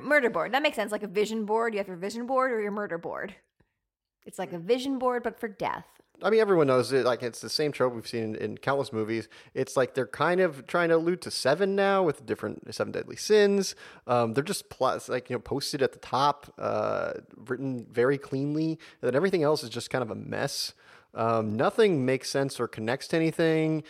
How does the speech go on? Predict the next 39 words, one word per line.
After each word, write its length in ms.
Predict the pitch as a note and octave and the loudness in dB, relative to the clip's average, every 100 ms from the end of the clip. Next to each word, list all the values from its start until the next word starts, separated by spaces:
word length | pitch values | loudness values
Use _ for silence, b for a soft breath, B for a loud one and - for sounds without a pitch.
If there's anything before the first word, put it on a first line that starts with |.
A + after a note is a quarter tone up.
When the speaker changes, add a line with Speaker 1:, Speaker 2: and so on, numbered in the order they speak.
| B | B
Speaker 2:
It 80 | D3 | 0
feels 160 | A3 C#4+ | 2 2
like 140 | E4 | 0
he 120 | A#3+ | 0
just, 260 | F3+ F3+ - | 2 2 4
like, 180 | D3 - | 2 2
printed 340 | - D#3 D3+ | 0 2 0
stuff 280 | - C#3+ C3 | 2 4 6
out 160 | C3 | 4
just 160 | A#2+ - | 2 -2
to 80 | A#2 | 0
have 260 | A#2 A#2 | 2 2
it 60 | A#2 | 4
on 120 | A2+ | 2
the 60 | G#2+ | 0
wall. 300 | A2 A2 G#2 | 0 0 0
Like, 140 | G#2 | -4
here's 180 | - D#3 | -4 -4
a 60 | D3+ | -2
picture 260 | D3+ - | -2 -2
of, 180 | A#2 G#2+ - | -2 -4 -6
uh, 120 | A2+ | -4
you 100 | A2+ | -2
know, 100 | A2 | -4
Fred 240 | - A#2+ | 0 2
Andrews, 520 | A#2+ A#2+ G#2+ G#2 G2 A2+ | 4 0 -4 -8 -8 -8
and, 80 | |
like, 160 | G#2+ G#2+ B B B | -8 -10 B B B
here's, 440 | - C#3 C#3+ A#2+ | 0 2 2 0
uh, 680 | G#2 A#2+ A#2+ A#2 A2+ G#2+ - - - | 2 4 4 2 0 -2 -6 -10 -6
I 140 | - | -2
have 140 | A2+ A2 | -2 2
yellow 220 | B2+ C3+ | 2 2
stickies. 460 | - F#3 B2+ B2+ | 2 -2 -2 0
I'll 220 | A#2 A2+ A2 | 2 2 2
write, 260 | A#2+ B2+ - B B B B | 2 2 -4 B B B B
you 80 | A#2 | -2
know, 160 | B2 C3 | 2 2
Midge 720 | A2 G#2+ B2+ E3 A#2+ - - | 0 -2 2 0 0 -8 -10